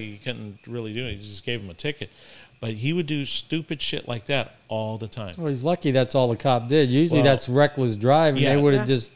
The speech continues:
Speaker 1: But that was
Speaker 2: taken
Speaker 1: then.
Speaker 2: him away.
Speaker 1: That was then. This is,
Speaker 2: Right.
Speaker 1: you know, this is a different time.
Speaker 2: Right.
Speaker 1: You know, we're talking about in the, uh, late nineties, early two thousand.
Speaker 2: Mm-hmm.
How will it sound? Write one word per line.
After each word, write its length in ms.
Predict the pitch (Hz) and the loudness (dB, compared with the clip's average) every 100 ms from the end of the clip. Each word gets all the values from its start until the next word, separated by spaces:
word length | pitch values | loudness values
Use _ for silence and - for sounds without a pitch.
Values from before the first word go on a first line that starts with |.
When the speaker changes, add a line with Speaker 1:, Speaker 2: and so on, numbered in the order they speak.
| - | -14
Speaker 1:
But 240 | 120 147 | -4 0
that 140 | 151 147 | 2 2
was 180 | 139 101 | 2 0
Speaker 2:
taken 180 | 143 160 | 2 4
Speaker 1:
then. 140 | 139 | 2
Speaker 2:
him 80 | 131 | 0
away. 340 | 123 147 127 | 2 2 2
Speaker 1:
That 200 | 101 127 | 0 -2
was 180 | 139 135 | 0 -2
then. 280 | 117 165 110 | -2 -2 -2
This 200 | 110 - | -8 -8
is, 180 | 120 107 | -8 -8
Speaker 2:
Right. 180 | 98 92 | -6 -6
Speaker 1:
you 80 | |
know, 180 | 113 101 | -8 -10
this 240 | 101 107 - | -12 -12 -12
is 200 | 110 107 | -14 -16
a 20 | |
different 400 | 104 120 113 113 | -12 -14 -12 -12
time. 280 | 143 151 95 | -8 -6 -6
Speaker 2:
Right. 60 | - _ _ _ _ | -10 _ _ _ _
Speaker 1:
You 80 | 101 | -16
know, 100 | 98 | -12
we're 80 | 104 | -12
talking 340 | 104 117 110 | -8 -8 -8
about 320 | 113 113 107 - _ _ _ _ | -8 -8 -8 -10 _ _ _ _
in 260 | - 110 104 | -16 -14 -12
the, 260 | 104 104 104 | -12 -10 -10
uh, 800 | 101 98 98 95 95 95 98 101 | -10 -12 -12 -12 -12 -14 -16 -12
late 300 | 110 120 117 | -8 -8 -8
nineties, 600 | 117 120 120 120 117 107 | -10 -10 -10 -10 -10 -12
early 300 | 113 120 117 | -10 -8 -8
two 180 | - 120 | -10 -8
thousand. 500 | 120 117 131 147 160 | -4 -4 -4 -8 -12
Speaker 2:
Mm-hmm. 340 | 113 107 113 | -6 -4 -4